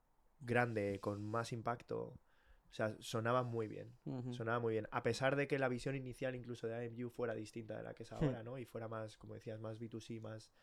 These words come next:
Speaker 1: más de democratizar estas, esta, esta capa de información, sonaba muy bien. Y, y,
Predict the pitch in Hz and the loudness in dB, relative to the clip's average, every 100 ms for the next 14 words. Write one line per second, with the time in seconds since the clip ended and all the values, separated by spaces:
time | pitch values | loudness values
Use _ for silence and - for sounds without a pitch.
0 | - - - 113 120 117 113 113 107 101 | -20 -10 -4 2 4 4 2 2 0 2
1 | 117 120 113 - - - _ 120 117 - | 2 2 0 -10 -20 -20 _ 0 0 0
2 | 110 - - 139 113 - - 120 - 107 | -4 -4 -10 -16 -10 -8 -8 -8 -6 -6
3 | - 117 117 117 110 113 110 - 131 131 | -4 0 2 2 0 -6 -6 -4 -6 -8
4 | - - - _ _ _ - 110 110 113 | -18 -20 -20 _ _ _ -6 -2 2 2
5 | 107 104 107 135 127 - 123 120 110 | 0 0 0 0 0 2 2 2 0